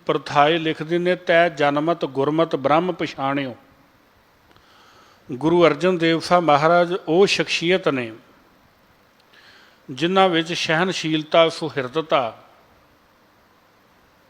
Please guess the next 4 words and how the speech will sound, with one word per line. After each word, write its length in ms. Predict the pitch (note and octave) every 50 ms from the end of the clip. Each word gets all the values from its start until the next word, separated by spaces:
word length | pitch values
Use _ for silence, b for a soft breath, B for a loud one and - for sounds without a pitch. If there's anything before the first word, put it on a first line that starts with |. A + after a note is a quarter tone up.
| _ _ _ _ _ _ _ _ _ _ _ _ _ b b b b b b b b b b b _ _ _ _ - -
ਬੜੇ 240 | C3 D3 E3 G3 G3+
ਮਹਾਨ 540 | G3 F3+ E3 C3+ D3+ D#3 D#3 E3+ F3+ F#3+ F#3+
ਨਾਇਕ 380 | F#3 E3+ D#3+ E3 F#3 F3+ -
ਆਗੂ, 480 | - - D#3+ D3+ C#3+ D3 D#3+ D#3+ C#3 A#2